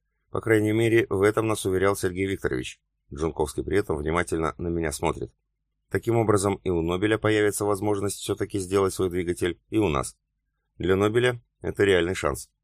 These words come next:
Дальше. Ковров. Производство пулемётов уже по вашему личному поручению, Мария Фёдоровна. Подходящий завод выкуплен,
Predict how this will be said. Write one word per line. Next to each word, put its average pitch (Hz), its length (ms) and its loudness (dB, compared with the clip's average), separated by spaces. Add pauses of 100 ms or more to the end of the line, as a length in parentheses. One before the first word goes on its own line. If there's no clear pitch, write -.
(480)
Дальше. 78 480 -2 (260)
Ковров. 92 460 2 (440)
Производство 98 540 2
пулемётов 104 520 0
уже 92 200 0
по 92 120 -2
вашему 95 580 -2
личному 90 520 -4
поручению, 78 560 -2
Мария 69 240 -2
Фёдоровна. 64 480 -6 (380)
Подходящий 107 500 0
завод 104 300 0
выкуплен, 87 500 -2